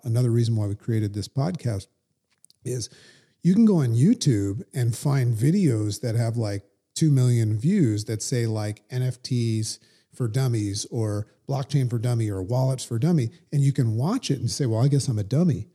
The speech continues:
because I don't really understand it." So it's important to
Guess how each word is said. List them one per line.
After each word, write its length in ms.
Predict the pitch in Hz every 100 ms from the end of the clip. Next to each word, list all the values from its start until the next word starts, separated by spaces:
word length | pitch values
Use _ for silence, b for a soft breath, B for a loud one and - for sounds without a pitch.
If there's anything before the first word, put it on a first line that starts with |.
| b b b
because 520 | 131 139 117 107 - _ _ -
I 80 | 131
don't 160 | 123 117
really 220 | 113 104
understand 500 | 101 110 - 139 107
it." 140 | 98
So 300 | - 123 113 - b
it's 100 | -
important 380 | 226 - 262 143
to 140 | 147